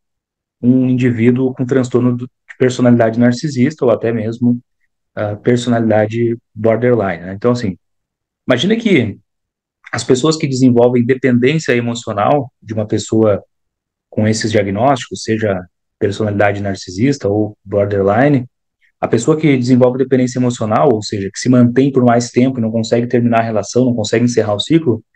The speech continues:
ela possivelmente já tenha algum fator de risco na sua história. Ela já vai ter, por exemplo, um esquema de autossacrifício, que é uma característica da personalidade, ou um esquema de abandono, ou um esquema de inibição emocional, de privação emocional, é muito comum.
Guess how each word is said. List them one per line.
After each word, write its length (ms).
ela 200
possivelmente 760
já 140
tenha 500
algum 300
fator 300
de 100
risco 340
na 100
sua 160
história. 360
Ela 160
já 60
vai 160
ter, 160
por 140
exemplo, 600
um 220
esquema 400
de 100
autossacrifício, 720
que 80
é 20
uma 120
característica 600
da 80
personalidade, 640
ou 280
um 100
esquema 340
de 80
abandono, 640
ou 120
um 100
esquema 400
de 160
inibição 720
emocional, 500
de 120
privação 600
emocional, 500
é 80
muito 180
comum. 400